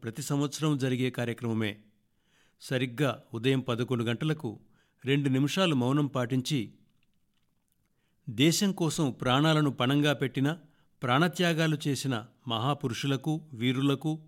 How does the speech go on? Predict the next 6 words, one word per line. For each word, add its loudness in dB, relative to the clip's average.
తేజోమూర్తులకు, 0
తపస్సంపన్నులకు 0
శ్రద్ధాంజలి 0
సమర్పించేందుకు -2
అవకాశం -2
కలుగుతుంది. -2